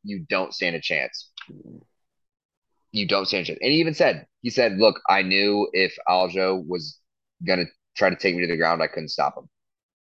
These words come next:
Speaker 1: You're fighting one of the best jiu-jitsu guys in the world. What, do you think he's just gonna be like, "Oh, I'm not gonna, I'm not gonna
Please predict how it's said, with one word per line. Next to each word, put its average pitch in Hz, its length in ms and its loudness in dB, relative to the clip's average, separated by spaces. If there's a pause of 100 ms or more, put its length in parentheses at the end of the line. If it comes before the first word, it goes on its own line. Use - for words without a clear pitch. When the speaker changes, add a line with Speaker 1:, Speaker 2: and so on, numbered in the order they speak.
Speaker 1:
You're 113 120 4
fighting 151 240 4
one 156 100 4
of 151 40 4
the 139 60 6
best 139 220 2
jiu-jitsu 120 340 0
guys 117 200 4
in 104 60 -8
the 107 80 0
world. 110 180 4
What, 98 120 2
do 95 40 -4
you 95 80 -6
think 110 120 -4
he's 98 100 -6
just 104 160 -8
gonna 107 140 0
be 107 100 2
like, 107 180 4
"Oh, 147 40 4
I'm 135 220 4
not 120 160 2
gonna, 107 140 0
I'm 90 220 2
not 117 200 2
gonna 90 240 0